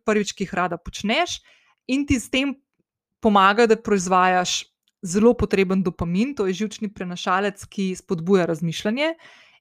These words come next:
In ko imamo v možganih višje stopnje dopamina, smo boljše volje, imamo občutno več energije, veliko enostavneje se osredotočamo na delo, imamo več motivacije, um, razmišljanje nam ne predstavlja več pretiranih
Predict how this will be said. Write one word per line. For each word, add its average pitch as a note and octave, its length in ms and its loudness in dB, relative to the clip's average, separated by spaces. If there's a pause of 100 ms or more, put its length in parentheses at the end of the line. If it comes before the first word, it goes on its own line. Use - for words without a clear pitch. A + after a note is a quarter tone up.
In G#3+ 160 2
ko A3 100 0
imamo G#3+ 320 2
v B3+ 160 -4
možganih G#3 480 0
višje A#3 240 -4
stopnje F#3+ 400 -4
dopamina, G3+ 460 0
smo F#3+ 160 -6
boljše E3+ 300 -6
volje, A#3+ 520 4 (280)
imamo F#3 280 -2
občutno A3+ 400 -2
več F#3+ 220 0
energije, G#3 680 0 (480)
veliko A#3 400 0
enostavneje G#3 640 4
se G#3 160 -4 (140)
osredotočamo F#3 760 -4
na D#3+ 100 -8
delo, A3+ 680 2 (200)
imamo F#3+ 340 0
več F3 200 -8
motivacije, G3 960 0 (520)
um, F#3 360 2 (140)
razmišljanje G#3+ 800 0
nam G3 160 -2
ne F#3+ 80 -8
predstavlja G3+ 600 0
več F3 300 -2
pretiranih E3+ 460 -6